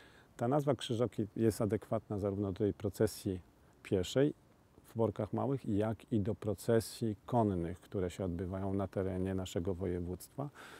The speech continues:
I takie procesje konne odbywają się głównie w okolicach Sternalic. W samych Sternalicach ma miejsce największa procesja konna. W Ligocie Sternalickiej zaraz obok, także w Wolęcinie. Y, ta procesja się odbywa w Kościeliskach,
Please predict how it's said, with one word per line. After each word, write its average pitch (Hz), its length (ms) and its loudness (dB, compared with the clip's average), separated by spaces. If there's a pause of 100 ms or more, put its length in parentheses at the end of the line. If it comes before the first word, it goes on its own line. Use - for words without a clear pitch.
(200)
I 117 40 0
takie 127 260 4
procesje 110 460 0
konne 113 340 0
odbywają 104 400 -2
się 101 180 -2
głównie 107 400 0
w - 120 -10
okolicach 101 600 -4
Sternalic. 90 840 -4 (440)
W - 20 -14
samych 120 260 0
Sternalicach 101 600 0
ma 98 120 0
miejsce 92 340 -2
największa 87 500 -2
procesja 95 500 -4
konna. 104 440 -6 (380)
W 104 40 0
Ligocie 101 360 4
Sternalickiej 95 680 0
zaraz 92 340 -2
obok, 92 300 -2
także 90 400 -2
w 85 100 -2
Wolęcinie. 98 880 0 (720)
Y, 101 40 -6 (500)
ta 92 220 2
procesja 101 440 0
się 85 80 2
odbywa 85 320 0
w - 100 -10
Kościeliskach, 101 1120 4